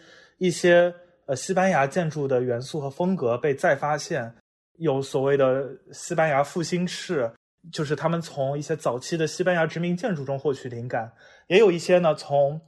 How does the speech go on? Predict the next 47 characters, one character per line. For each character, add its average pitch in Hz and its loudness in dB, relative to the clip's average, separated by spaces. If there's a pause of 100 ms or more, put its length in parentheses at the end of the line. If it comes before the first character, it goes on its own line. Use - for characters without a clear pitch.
(100)
西 - -6
班 202 0
牙 180 2
本 175 2
土 143 -4
的 131 0
重 147 -2
要 135 4
建 131 -2
筑 123 -6
中 135 -4
获 143 0
取 131 -8
灵 123 -4
感， 123 -2
甚 156 -4
至 135 -6
比 131 -6
如 123 -4
说 135 -6
从 131 -8
摩 143 2
尔 147 4
人 117 -6
的 127 -6
建 127 -6
筑 123 -10
中 123 -6
获 156 2
取 139 -2
灵 123 0
感。 120 -2
即 185 -2
使 170 -4
在 151 4
新 196 0
英 220 0
格 175 2
兰 147 2
地 151 -4
区 143 -6
也 143 4
有 170 4
一 123 0
些 143 -4
建 135 -2
筑 123 -6